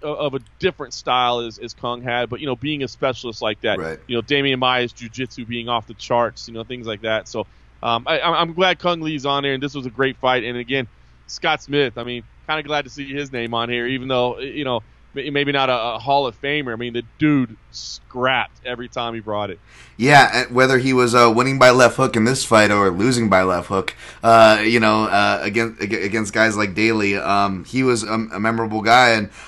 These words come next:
Speaker 2: I like the comparison as far as specialists and as far as that talk, you're right. In any era, uh, th-, there's a certain respect you gotta pay, whether you're a fan of that fight style or not, of someone that's able to make it work in, in the crazy jungle that is mixed martial arts. Because it,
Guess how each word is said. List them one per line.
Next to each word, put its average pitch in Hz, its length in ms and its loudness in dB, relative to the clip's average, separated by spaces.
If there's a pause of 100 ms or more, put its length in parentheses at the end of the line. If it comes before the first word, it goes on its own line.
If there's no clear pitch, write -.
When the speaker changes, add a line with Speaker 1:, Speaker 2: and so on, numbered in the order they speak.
(140)
Speaker 2:
I 135 100 6
like 175 180 6
the 170 80 -4
comparison 135 540 0
as 110 100 -4
far 120 180 2
as 113 100 2
specialists 107 580 -4
and 101 120 -6
as 95 100 -6
far 113 160 -2
as 104 100 -2
that 101 180 -4
talk, 117 320 -2
you're 98 100 -6
right. 110 280 0 (460)
In 117 160 -2
any 127 280 -2
era, 107 520 2 (260)
uh, 101 340 -4 (320)
th-, 113 140 -6
there's 117 200 -4
a 117 60 -6
certain 143 260 -6
respect 123 400 -8
you 101 80 -12
gotta 98 160 -4
pay, 117 220 -4
whether 107 200 -4
you're 101 220 -4
a 90 60 -6
fan 104 240 -8
of 92 60 -8
that 85 140 -4
fight 101 240 -6
style 95 240 -2
or 87 100 -8
not, 98 300 -2 (280)
of 98 100 -10
someone 117 360 -2
that's 101 200 -6
able 104 240 -2
to 95 80 -6
make 101 300 -4
it 87 80 -6
work 98 260 -6
in, 92 160 -8
in 90 140 -10
the 92 80 -10
crazy 104 360 -6
jungle 92 420 -6
that 92 120 -8
is 92 100 -8
mixed 92 200 -10
martial 90 340 -8
arts. 90 260 -4
Because 90 300 -10
it, 98 160 -10